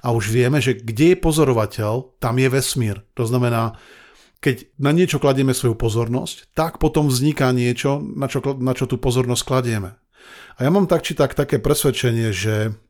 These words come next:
čo by sa stalo, alebo t-, moja otázka by bola, čo by sa stalo, keby zrazu začali vedci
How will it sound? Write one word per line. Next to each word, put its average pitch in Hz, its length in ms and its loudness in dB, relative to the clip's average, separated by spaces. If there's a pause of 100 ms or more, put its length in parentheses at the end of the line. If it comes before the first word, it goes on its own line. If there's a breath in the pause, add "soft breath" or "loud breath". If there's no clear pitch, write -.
čo - 160 -4
by 180 80 2
sa 208 160 0
stalo, 101 320 -4
alebo 104 240 -8
t-, - 80 -8
moja 139 240 2
otázka 127 400 -2
by 113 80 -2
bola, 107 320 -4 (480 loud breath)
čo - 80 -4
by 202 160 2
sa - 80 2
stalo, 127 320 0
keby 113 240 -2
zrazu 120 640 0 (1120)
začali 123 480 -2
vedci 139 560 -4